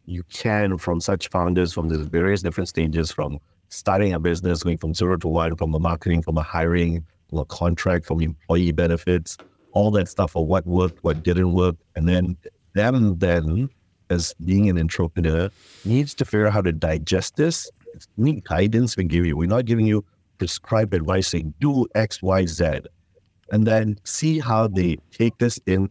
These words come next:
and make it their own. So as investors, when we mentor, uh, even if we basically put in money, uh,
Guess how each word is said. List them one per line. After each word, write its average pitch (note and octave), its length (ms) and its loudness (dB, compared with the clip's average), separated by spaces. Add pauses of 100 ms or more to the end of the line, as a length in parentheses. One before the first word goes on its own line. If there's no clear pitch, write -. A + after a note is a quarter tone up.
and D#2+ 100 -4
make E2+ 200 0
it D#2+ 60 -2
their E2+ 160 0
own. D2+ 380 -4
So - 140 -2
as G#2+ 120 0
investors, A2+ 640 0 (240)
when F#2 180 0
we B2 140 2
mentor, C#3 520 0 (320)
uh, D#2 160 0 (200)
even G#2+ 200 2
if G#2 120 0
we F2 120 2
basically F2 540 0
put - 240 -4
in F2 140 2
money, F2+ 340 2 (280)
uh, D#2 180 0